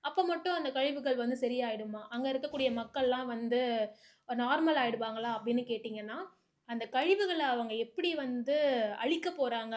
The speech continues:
அப்படின்னு பாத்தீங்கன்னா, அந்த கழிவுகள மொத்தமா எரிக்க போறாங்க அப்படின்ற மாதிரி சொல்லியிருக்காங்க.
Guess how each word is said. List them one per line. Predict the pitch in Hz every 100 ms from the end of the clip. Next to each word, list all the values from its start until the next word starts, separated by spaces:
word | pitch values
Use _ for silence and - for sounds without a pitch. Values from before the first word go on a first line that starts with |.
| 220
அப்படின்னு | 214 214 226 220
பாத்தீங்கன்னா, | 220 208 208 202 208 330 - _ _ _ _ _ -
அந்த | 220 226
கழிவுகள | 240 302 349 320 240 277 349 247
மொத்தமா | 233 - 320 262 277 220 - _ _ _ _ _ - -
எரிக்க | 254 349 349
போறாங்க | 330 226 214 214 214 220 -
அப்படின்ற | 220 208 240 254 226
மாதிரி | 214 240
சொல்லியிருக்காங்க. | 247 214 214 214 202